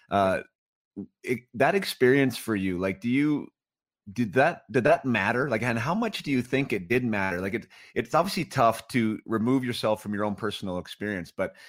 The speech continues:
when this whole discussion started happening about, you know, within our sport, like the diversity, the diversity committee and, and, uh, you know, with, with the guys taking the knee at center ice, and I was having conversations with Kevin Weeks and some of my own teammates, I'd never really thought of it,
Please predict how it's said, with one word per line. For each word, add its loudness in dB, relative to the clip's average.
when 0
this 0
whole 2
discussion -2
started -2
happening -2
about, -2
you 0
know, 2
within 4
our 4
sport, -2
like -4
the -2
diversity, 0
the -2
diversity -4
committee -6
and, -8
and, 0
uh, 2
you 0
know, 2
with, 2
with -2
the -2
guys 0
taking 0
the 0
knee 2
at -2
center -2
ice, 0
and -4
I 2
was 0
having 0
conversations -2
with -8
Kevin 0
Weeks -2
and -6
some 0
of -2
my 0
own -2
teammates, -4
I'd -2
never 0
really 2
thought 4
of 0
it, -4